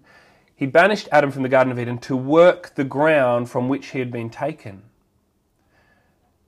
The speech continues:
Be encouraged again here by the grace of God. Even though the curse had just been handed down hu-, to humanity, their identity is still there as image bearers.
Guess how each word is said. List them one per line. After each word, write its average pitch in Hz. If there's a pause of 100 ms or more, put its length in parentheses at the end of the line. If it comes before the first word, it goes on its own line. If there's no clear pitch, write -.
(280)
Be 175
encouraged 160
again 139
here 139
by 127
the 131
grace 127
of 113
God. 117 (1120)
Even 202
though 214
the 175
curse 190
had 143
just 175
been 160
handed 160
down 151
hu-, 143
to 143
humanity, 135 (300)
their 151
identity 147
is 135
still 160
there 139
as 120
image 139
bearers. 107